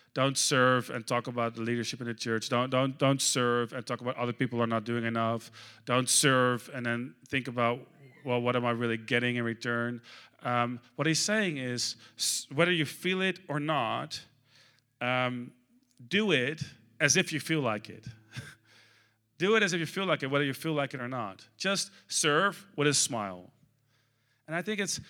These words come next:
it's pretty interesting because because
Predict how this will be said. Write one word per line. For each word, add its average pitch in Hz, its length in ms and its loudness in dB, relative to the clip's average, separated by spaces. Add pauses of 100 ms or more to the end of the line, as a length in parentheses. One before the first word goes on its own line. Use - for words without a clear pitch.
it's - 140 -4
pretty 185 180 2
interesting 143 520 -2
because 151 480 -2 (500)
because 151 320 0